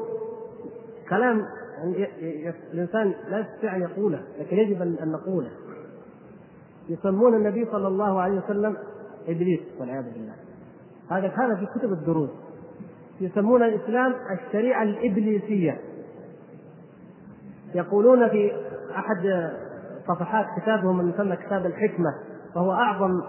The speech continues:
كتاب عندهم يتعبدون به، يقولون من الأدلة على كذب هذا ال-،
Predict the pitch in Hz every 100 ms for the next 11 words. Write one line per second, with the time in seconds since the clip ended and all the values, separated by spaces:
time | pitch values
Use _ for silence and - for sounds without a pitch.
0 | - 185 196 170 180 175 170 165 160 165
1 | 160 170 160 214 226 - - - - -
2 | - - - - 165 160 196 226 208 190
3 | 185 226 233 180 190 175 226 214 170 -
4 | 175 175 170 - 156